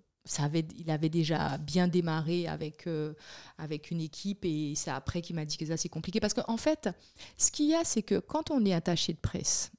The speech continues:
et qu'on a l'habitude de travailler sur un film, euh, genre avec des mecs bankable, parce que Yoka fait rap, ce que je ne con-, que ne, je ne critique pas, mais que bon,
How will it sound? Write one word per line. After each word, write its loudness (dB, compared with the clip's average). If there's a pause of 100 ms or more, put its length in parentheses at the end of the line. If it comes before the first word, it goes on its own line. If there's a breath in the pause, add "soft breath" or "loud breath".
et 0
qu'on 0
a 4
l'habitude 0
de -4
travailler -2
sur -2
un -4
film, -2
euh, -2 (360 soft breath)
genre 0
avec 0
des 0
mecs -2
bankable, 2
parce -2
que -2
Yoka -2
fait -4
rap, -2
ce -2
que 4
je 6
ne 4
con-, 4 (400)
que 2
ne, 2
je 4
ne 4
critique 6
pas, 10
mais 4
que -2
bon, 2